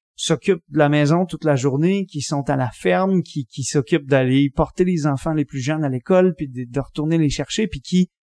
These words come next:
quand même, malgré tout, sitôt qu'ils ont fini de traire les vaches, puis de changer les couches, mettent leurs survêtements de sport, puis partent courir,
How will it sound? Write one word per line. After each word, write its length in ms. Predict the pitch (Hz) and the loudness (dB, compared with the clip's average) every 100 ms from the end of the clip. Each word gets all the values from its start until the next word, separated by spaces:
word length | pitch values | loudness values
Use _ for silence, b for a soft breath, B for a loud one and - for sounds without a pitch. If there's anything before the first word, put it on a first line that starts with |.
| _ _ | _ _
quand 240 | 175 202 | 0 4
même, 260 | 180 196 220 | 4 4 4
malgré 480 | 165 175 196 156 170 | 2 2 2 2 2
tout, 220 | - 220 | 2 0
sitôt 360 | - - 214 220 | -2 -2 2 2
qu'ils 160 | - | 0
ont 40 | 147 | -2
fini 220 | 185 214 | 0 -2
de 60 | |
traire 260 | - 202 196 | -2 -4 2
les 140 | 180 | 4
vaches, 380 | 156 175 196 - | 4 2 0 -4
puis 140 | - 143 | -6 -6
de 40 | |
changer 320 | - 160 160 | -4 -2 0
les 180 | 180 156 | 4 4
couches, 440 | - 208 233 - - _ _ _ _ | 4 2 2 -2 -10 _ _ _ _
mettent 300 | 143 175 214 | 4 4 4
leurs 240 | 190 160 - | -2 -2 -2
survêtements 580 | 165 139 143 135 156 156 | -4 0 0 -2 -6 -6
de 100 | 131 | -8
sport, 380 | - 156 156 _ | -4 -4 -4 _
puis 120 | _ | _
partent 280 | - 196 - _ | -2 -2 -4 _
courir, 500 | 165 147 139 175 | 0 2 2 2